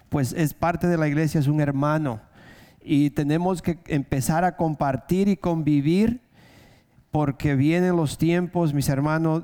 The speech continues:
donde, donde está esa familia unida, vamos a vencer. Pero si no hay, si no estamos unidos, si no hay unión, va a haber dificultades.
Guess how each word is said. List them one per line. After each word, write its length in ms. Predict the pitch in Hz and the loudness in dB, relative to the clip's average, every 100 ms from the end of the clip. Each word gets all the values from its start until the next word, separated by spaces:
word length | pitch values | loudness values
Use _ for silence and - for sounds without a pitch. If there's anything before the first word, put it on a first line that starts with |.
| 147 | -4
donde, 440 | 131 131 131 131 123 | -2 0 0 0 0
donde 340 | 127 127 123 | 0 0 0
está 460 | 110 - 143 156 185 | -2 -2 0 0 0
esa 460 | 165 160 - 190 | 0 -2 0 -2
familia 680 | - 175 156 165 170 160 139 | 0 -2 0 2 2 2 0
unida, 800 | 131 135 160 185 139 139 208 - _ - - - | 0 0 2 2 0 0 -2 -4 _ -20 -20 -8
vamos 320 | 120 135 147 | -4 -2 0
a 60 | 131 | 0
vencer. 540 | 131 120 127 117 - - - - - - | 0 0 0 -2 -4 -10 -20 -20 -16 -6
Pero 220 | 127 117 | -2 -2
si 180 | 135 120 | -2 0
no 180 | 131 | 0
hay, 180 | 156 160 | 0 -2
si 200 | - - | -4 -2
no 100 | 143 | 0
estamos 360 | 147 170 165 170 | 0 0 -2 0
unidos, 520 | 165 170 202 233 247 | 0 2 2 0 0
si 80 | 151 | 0
no 80 | 151 | 0
hay 40 | |
unión, 460 | 160 165 190 247 330 _ _ _ - - - _ | 0 0 0 0 -4 _ _ _ -20 -20 -20 _
va 120 | - 123 | -4 -2
a 20 | |
haber 240 | 127 127 | 0 -2
dificultades. 880 | - - - 110 101 107 - - | -4 -6 -4 -2 -2 -6 -10 -18